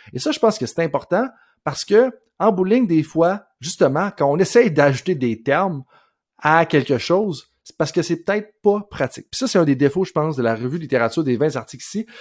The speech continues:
C'est pas super pratique, ça, c'est ma critique en bon français.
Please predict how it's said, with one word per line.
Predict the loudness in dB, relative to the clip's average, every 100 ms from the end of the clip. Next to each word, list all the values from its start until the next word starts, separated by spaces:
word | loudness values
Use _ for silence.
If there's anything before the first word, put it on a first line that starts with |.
| -10
C'est | -6 -2
pas | -2
super | -4 -4 -4 0 2 2 0
pratique, | 0 2 2 0 0
ça, | -2
c'est | -2
ma | -6
critique | -6 -6 0 0 0 -20 _
en | -4 2
bon | 2
français. | 2 -2 0 0